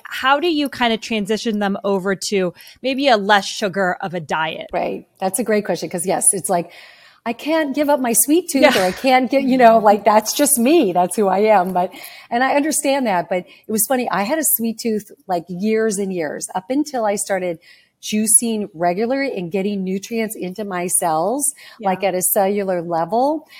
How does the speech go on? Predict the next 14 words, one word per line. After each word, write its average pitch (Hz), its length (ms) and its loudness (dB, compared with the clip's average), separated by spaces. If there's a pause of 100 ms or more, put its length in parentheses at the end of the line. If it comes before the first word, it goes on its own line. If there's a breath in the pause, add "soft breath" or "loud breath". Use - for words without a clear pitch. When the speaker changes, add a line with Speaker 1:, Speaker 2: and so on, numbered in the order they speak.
(140)
Speaker 2:
and 208 200 -2
getting, 240 360 0
and 202 160 -4
eating 254 240 -2
the 190 80 -2
right 175 420 -2 (120)
foods, 247 560 -2
enough 196 400 -2
fiber, 214 720 0
you 190 100 -4
know, 175 160 -2
enough 160 180 -2
Speaker 1:
Mm-hmm. 214 100 -12
Speaker 2:
protein. 214 640 -4